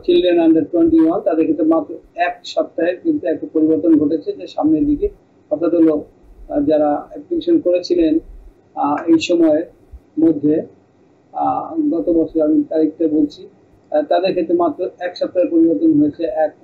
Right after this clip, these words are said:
এক মাসে। আহ, সুতরাং এটা খুবই সম্মুখ গতি আমরা বলতে পারি।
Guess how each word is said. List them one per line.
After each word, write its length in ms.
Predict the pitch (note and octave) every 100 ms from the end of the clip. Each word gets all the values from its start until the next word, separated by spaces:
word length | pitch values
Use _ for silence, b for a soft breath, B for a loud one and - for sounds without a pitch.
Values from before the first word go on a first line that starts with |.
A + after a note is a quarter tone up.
| _ _
এক 180 | D#3 D3+
মাসে। 360 | - D4 - - - _ _ _ _ _
আহ, 220 | C#3 D3 -
সুতরাং 360 | - F#3 F#3 F#3
এটা 300 | F3 F3+ D3+ -
খুবই 160 | F3 F3
সম্মুখ 500 | - E4+ E4+ D#4+ D4+
গতি 320 | D#4 G4+ - - _ _ _ -
আমরা 220 | D3 D#3+
বলতে 300 | D3 D#3+ D3
পারি। 300 | D3+ F3 -